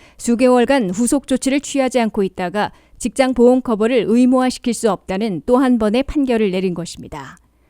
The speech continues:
바이든 행정부는 즉각 연방 항소법원에 항소할 것으로 시사하고 있습니다. 결국 이번 문제는 연방 대법원까지 올라가 최종 판단이 나올 것으로 예상되고 있습니다.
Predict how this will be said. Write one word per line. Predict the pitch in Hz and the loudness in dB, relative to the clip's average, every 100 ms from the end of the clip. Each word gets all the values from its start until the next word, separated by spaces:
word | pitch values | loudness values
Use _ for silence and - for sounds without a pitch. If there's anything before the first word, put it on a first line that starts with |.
| _ _ - | _ _ -12
바이든 | 202 226 277 | -4 0 2
행정부는 | 269 254 247 226 277 180 | 4 4 2 2 0 -2
즉각 | 220 - 254 208 | -6 -2 0 0
연방 | 196 208 262 | 0 0 0
항소법원에 | 330 302 302 262 214 214 240 | 0 -2 0 0 0 0 0
항소할 | 170 302 277 302 262 | -2 0 0 2 0
것으로 | 226 202 - 233 208 | 0 -2 -2 2 0
시사하고 | - 240 247 214 180 | 0 -4 0 0 -2
있습니다. | 165 - - - 143 - _ _ _ _ - | -8 -10 -14 -14 -14 -16 _ _ _ _ -2
결국 | 220 226 233 | 0 2 2
이번 | 226 254 | 2 2
문제는 | 247 226 226 269 208 | 2 4 4 2 0
연방 | 190 214 262 254 | 0 0 0 -2
대법원까지 | 208 226 254 254 240 226 226 | -2 0 2 0 0 0 2
올라가 | 202 185 175 220 226 - | 2 2 0 -2 -2 -8
최종 | - 294 269 285 | -4 -2 2 0
판단이 | 285 294 269 247 247 | 0 -2 0 0 0
나올 | 170 202 | 0 0
것으로 | 214 196 - 220 202 | 0 -4 0 0 2
예상되고 | 190 247 226 196 175 | 0 -2 -2 -4 -6
있습니다. | - - - 120 135 | -10 -14 -14 -14 -16